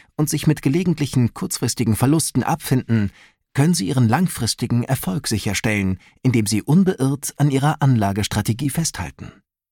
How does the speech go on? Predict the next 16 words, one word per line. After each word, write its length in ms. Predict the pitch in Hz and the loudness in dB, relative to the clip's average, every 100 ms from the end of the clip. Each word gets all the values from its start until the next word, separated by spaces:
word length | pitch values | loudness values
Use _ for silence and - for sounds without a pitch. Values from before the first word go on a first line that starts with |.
| _ _ _ _ _ _ _ _ _ | _ _ _ _ _ _ _ _ _
Diese 400 | 131 151 139 127 | 0 2 4 2
veränderte 560 | 117 113 - 156 151 117 | 2 -2 2 0 2 0
Sichtweise 640 | 107 165 - 113 107 98 | 0 -2 0 -2 0 -2
auf 100 | 73 | -4
das 180 | 104 92 | -6 -4
Geld 340 | 101 127 156 | -2 -2 -4
und 180 | - 87 | -8 -10
das 180 | - - | -8 -2
Leben 420 | 131 139 120 107 - - - _ - | 0 4 2 2 -4 -16 -20 _ 0
wird 200 | 156 208 | 0 2
Ihr 100 | 180 | -2
Vertrauen 560 | 175 - - 143 151 | -2 -2 0 2 4
in 80 | 131 | 4
die 120 | 131 | 2
Zukunft 500 | 131 131 - 107 - | 0 -4 -2 -2 -2
stärken, 500 | - 95 98 98 90 | -4 -2 -4 -6 -8